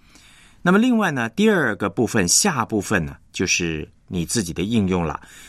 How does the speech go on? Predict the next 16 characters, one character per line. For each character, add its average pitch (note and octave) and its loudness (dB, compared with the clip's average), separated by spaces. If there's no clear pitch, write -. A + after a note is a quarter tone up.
请 C3 2
为 G3+ 2
你 G2 2
的 D#3+ 2
教 E3 0
会 G#2+ 0
建 E3 4
议 A#2 -4
一 G#2+ -2
个 G2+ 0
可 F2 0
行 F#2 0
的 A2 -2
主 F#2+ 0
日 C3 2
学 F2 0